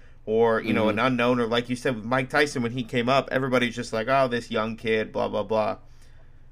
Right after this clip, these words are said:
Speaker 1: and was destroying people.
Speaker 2: Mm-hmm.
Speaker 1: Um, you know, hitting like a truck. So, hey, Mike, if you're out there, welcome to the show. Ah. <laughs>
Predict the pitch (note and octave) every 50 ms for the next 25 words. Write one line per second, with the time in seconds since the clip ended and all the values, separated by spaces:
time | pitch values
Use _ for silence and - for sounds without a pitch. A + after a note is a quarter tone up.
0 | - - - - - B2+ B2+ B2 A#2 - - A2+ - - - G#3 G#3+ G#3 F3 C3+
1 | A2+ A#2 B2 A2+ G#2 - F#2+ G2 - - - - - - - - - - - -
2 | - - - - - - - - F2+ F2 E2+ F2 G2+ B2 A2+ A#2 A#2 A2 G#2+ G2+
3 | F#2+ G#2+ - - A#2 A#2+ A2 G#2 - - F#3 F#3+ - - C#3 B2+ A2 - - -
4 | - - F3 D#3 - - - - - - A#2 G#2+ G#2+ G#2 - - - - - -
5 | - - D3+ C#3+ C#3+ D3 D3 C#3+ D3 - A#2+ A#2+ B2 C3 - - - G#2+ G2+ F#2
6 | G2+ G#2+ A2+ B2 B2 A#2+ A#2 G#2+ G2+ - - C3 A2+ G2+ G2+ G2+ - - - F3
7 | F3 E3+ F3 F3 F3 F3 F3 D3 - - - - G#3 F#3 - G#3+ G3+ - - G#3+
8 | - - G#3 G3 G#2+ - D3 C3 A#2 B2+ - - - -